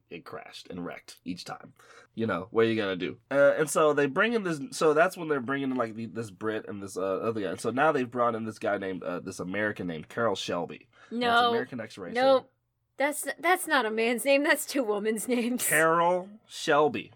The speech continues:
Speaker 1: That's his name. Oh, and you better believe that Carroll Shelby was, like, "One, one of the boys, good old boy." You know,
Speaker 2: Where's
Speaker 1: like,
Speaker 2: he from that he talks like that?
Speaker 1: I'm not even sure.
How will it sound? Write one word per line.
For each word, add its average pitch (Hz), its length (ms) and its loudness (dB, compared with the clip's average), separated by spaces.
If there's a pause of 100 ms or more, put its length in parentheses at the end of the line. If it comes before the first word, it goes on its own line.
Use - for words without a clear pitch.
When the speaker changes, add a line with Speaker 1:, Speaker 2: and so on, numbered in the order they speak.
(180)
Speaker 1:
That's 110 240 -2
his 110 160 -8
name. 90 380 -4 (540)
Oh, 190 180 4
and 165 120 -2
you 190 80 -4
better 185 280 2
believe 147 360 -2
that 127 220 -2
Carroll 151 280 2
Shelby 127 380 0
was, 110 260 -4
like, 87 380 -6
"One, 87 540 -6
one 92 260 -6
of 90 60 -10
the 80 60 -12
boys, 85 580 -6 (120)
good 82 140 -8
old 73 240 -10
boy." 73 220 -12 (200)
You - 140 -10
know, 285 60 -2
Speaker 2:
Where's 359 180 0
Speaker 1:
like, 440 120 6
Speaker 2:
he - 40 -12
from 359 380 -4 (280)
that 247 140 -6
he 254 80 -10
talks 339 320 -10
like - 160 -12
that? - 240 -10 (180)
Speaker 1:
I'm 190 160 -2
not 147 160 2
even 82 200 -6
sure. 87 420 -4